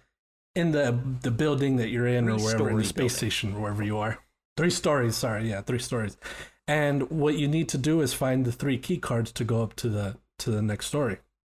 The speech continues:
Speaker 1: Um, and that's if you're, uh, uh, the cr-, a crew member. If you're a personoid, you're trying to sabotage the oxygen so people will die quicker, or you're trying to hide the key cards, or just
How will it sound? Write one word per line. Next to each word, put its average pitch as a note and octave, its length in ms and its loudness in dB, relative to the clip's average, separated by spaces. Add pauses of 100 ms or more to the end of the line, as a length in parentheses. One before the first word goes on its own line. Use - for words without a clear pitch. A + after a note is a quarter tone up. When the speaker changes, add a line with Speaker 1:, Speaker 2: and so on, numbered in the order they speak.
(680)
Speaker 1:
Um, A#2 360 2 (640)
and C3 380 2 (200)
that's D#3 340 2
if D#3 220 2
you're, B2 520 2
uh, G#2+ 500 2 (340)
uh, A2+ 100 -2
the A2 160 0
cr-, - 220 -2
a A#2 100 0
crew D3+ 220 0
member. G2 400 0 (420)
If C3 140 2
you're C3 120 2
a B2 40 -4
personoid, B2+ 540 2
you're A#2+ 100 0
trying B2+ 240 0
to A2+ 60 0
sabotage B2 800 0 (200)
the A#2 120 -6
oxygen D#3 720 0 (300)
so A#2+ 80 0
people A#2+ 720 -2
will B2 140 2
die C#3+ 240 2
quicker, E3 460 -2 (560)
or B2 180 2
you're A#2 180 2
trying A#2 360 0
to A2+ 440 0
hide C3 260 0
the B2+ 60 0
key D3 200 -2
cards, C#3+ 580 0 (440)
or B2 220 2
just A#2+ 300 0